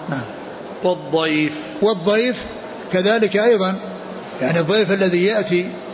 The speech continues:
Speaker 1: وينزل ضيفاً عنده فيكون قراه والإحسان إليه، يعني يكون من هذا الوقف. نعم.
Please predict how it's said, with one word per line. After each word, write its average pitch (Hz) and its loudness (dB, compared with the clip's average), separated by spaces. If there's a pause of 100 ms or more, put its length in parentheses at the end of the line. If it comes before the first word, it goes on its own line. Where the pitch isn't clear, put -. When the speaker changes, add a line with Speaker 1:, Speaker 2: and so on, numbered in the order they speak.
(160)
Speaker 1:
وينزل 185 4
ضيفاً 190 2
عنده 202 4 (560)
فيكون 185 4
قراه 190 2 (560)
والإحسان 185 2
إليه، 190 4 (580)
يعني 180 2
يكون 247 2
من 196 4
هذا 180 2
الوقف. 170 2 (720)
نعم. 147 -4